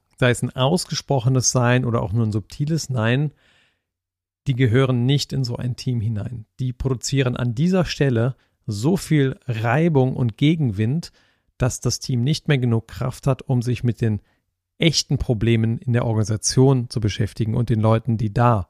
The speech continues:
auch keine Lust auf die Veränderung haben. Und dann wird das schon im Keim sozusagen erstickt. Das heißt, klar, Leute, die noch viel Erklärungsbedarf haben, aber die grundsätzlich aufgeschlossen sind, diese Reise zu machen, die können extrem wertvoll sein.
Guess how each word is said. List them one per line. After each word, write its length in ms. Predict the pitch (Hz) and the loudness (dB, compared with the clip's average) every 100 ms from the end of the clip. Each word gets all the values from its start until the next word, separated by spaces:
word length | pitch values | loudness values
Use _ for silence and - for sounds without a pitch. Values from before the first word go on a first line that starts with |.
| _ | _
auch 240 | 127 - | -2 -2
keine 220 | - 107 | -2 -2
Lust 220 | 95 101 113 | -2 -4 -6
auf 100 | - | -6
die 100 | 110 | -6
Veränderung 540 | 123 107 104 101 95 | -4 -4 -4 -4 -4
haben. 320 | 95 104 123 - _ _ | -4 -4 -4 -6 _ _
Und 160 | 117 117 | -4 0
dann 220 | 113 120 - _ | 0 -2 -8 _
wird 140 | 131 | 0
das 100 | 120 | 0
schon 200 | - 120 | 2 0
im 200 | - 135 | 2 0
Keim 280 | - 120 123 | 0 2 2
sozusagen 580 | 127 120 110 113 107 117 - _ | 2 -2 -2 0 0 -4 -8 _
erstickt. 480 | - 120 - 120 - _ _ - _ | -6 -4 -4 -6 -10 _ _ -20 _
Das 180 | - 117 | -4 0
heißt, 260 | 131 131 - | 2 0 0
klar, 220 | 160 139 | 4 6
Leute, 340 | 110 135 143 | 6 6 4
die 360 | 127 131 135 131 - _ - | 2 2 2 0 -4 _ -4
noch 140 | 127 | -4
viel 240 | - 131 120 | -2 -2 -2
Erklärungsbedarf 1000 | - 147 185 220 - 165 127 113 120 120 | 0 4 4 2 0 0 2 0 0 0
haben, 220 | 113 107 | 0 0
aber 160 | 113 | -2
die 100 | 117 | -4
grundsätzlich 680 | - 139 156 143 127 110 - | -2 0 2 0 -2 -6 -6
aufgeschlossen 800 | 120 135 156 165 - 139 131 - | -2 -2 0 -4 0 0 2 0
sind, 240 | 113 117 120 | 0 0 0
diese 240 | 110 120 | -2 -2
Reise 320 | 113 117 117 | -2 -2 -2
zu 180 | - 120 | -2 -2
machen, 340 | 113 127 131 | 0 0 -2
die 100 | 113 | -4
können 320 | - - 127 123 | -6 -4 -4 -4
extrem 480 | - - 143 151 | -6 -2 0 2
wertvoll 340 | 135 139 131 110 | 2 2 0 -2
sein. 260 | 147 117 | -4 -8